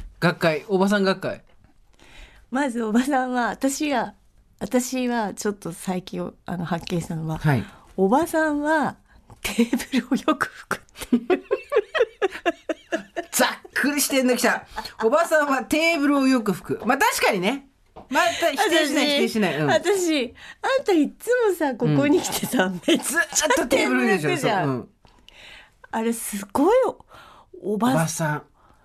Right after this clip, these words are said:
Speaker 2: おばさんの権化ですよね。
Speaker 1: おば仕草だよね、あれはね。わかる、わかる。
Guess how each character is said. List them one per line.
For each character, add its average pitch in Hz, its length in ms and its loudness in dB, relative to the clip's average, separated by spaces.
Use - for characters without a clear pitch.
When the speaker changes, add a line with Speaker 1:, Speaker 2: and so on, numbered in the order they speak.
Speaker 2:
お 180 160 -4
ば 262 240 2
さ 370 300 0
ん 359 180 0
の 294 260 2
権 320 500 2
化 - 0 -
で 240 120 0
す - 380 -10
よ 165 80 -2
ね。 170 80 4
Speaker 1:
お - 0 -
ば 185 80 2
仕 208 180 0
草 139 260 0
だ 120 100 -4
よ 123 80 -8
ね、 156 100 -8
あ 156 80 -4
れ 127 100 -4
は 120 100 -6
ね。 139 160 -10
わ 127 120 -6
か 135 160 -10
る、 107 100 -12
わ 107 60 -14
か - 180 -20
る。 - 60 -20